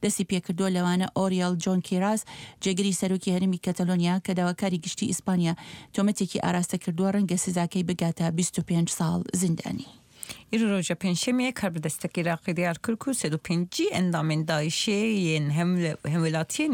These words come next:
Speaker 2: عێراقێنە و ژە ئالیە هێزên سووریەیە و هاتبوو گرتن لە جیهێک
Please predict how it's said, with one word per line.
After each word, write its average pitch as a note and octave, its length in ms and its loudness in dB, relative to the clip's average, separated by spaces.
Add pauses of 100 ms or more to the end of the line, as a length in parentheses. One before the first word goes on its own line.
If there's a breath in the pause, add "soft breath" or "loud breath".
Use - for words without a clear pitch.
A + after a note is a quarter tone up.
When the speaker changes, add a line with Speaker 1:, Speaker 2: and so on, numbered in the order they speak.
Speaker 2:
عێراقێنە A3+ 680 0 (320)
و E3+ 40 2 (280)
ژە F3 220 0
ئالیە F#3+ 440 0
هێزên F3 300 0 (100)
سووریەیە G#3+ 720 0
و G3 40 0 (560 loud breath)
هاتبوو E3 540 -2
گرتن A#3 440 0 (560 loud breath)
لە G3 140 2 (400 loud breath)
جیهێک G3+ 400 0